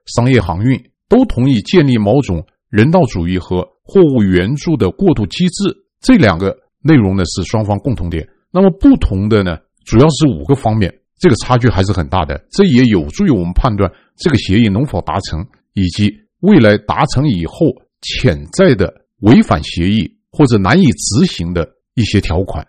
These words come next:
第一个不同呢，是有关霍尔木兹海峡的主权。美国版强调霍尔木兹海峡是国际水域，任何人不能控制。那么伊朗版的这个和平协议呢，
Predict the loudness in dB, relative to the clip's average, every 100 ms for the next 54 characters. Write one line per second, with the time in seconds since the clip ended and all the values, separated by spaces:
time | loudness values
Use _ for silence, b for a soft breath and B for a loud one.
0 | _ _ 6 6 6 4 0 0 0 0
1 | 0 0 0 0 -4 -2 -2 -2 -2 -4
2 | -2 -6 -4 -6 -6 -8 -12 -10 -6 -6
3 | -8 _ _ 2 2 4 2 0 -2 -6
4 | -2 0 0 -2 _ 0 2 2 0 -2
5 | -2 -2 -4 -4 -4 -2 -2 -4 -4 -6
6 | -2 -2 -2 _ _ 2 2 4 0 0
7 | -2 -4 -2 -6 -8 -8 -16 _ _ 0
8 | 4 4 4 4 4 2 0 0 0 -2
9 | 0 -2 -2 -2 -2 -2 -4 -2 -2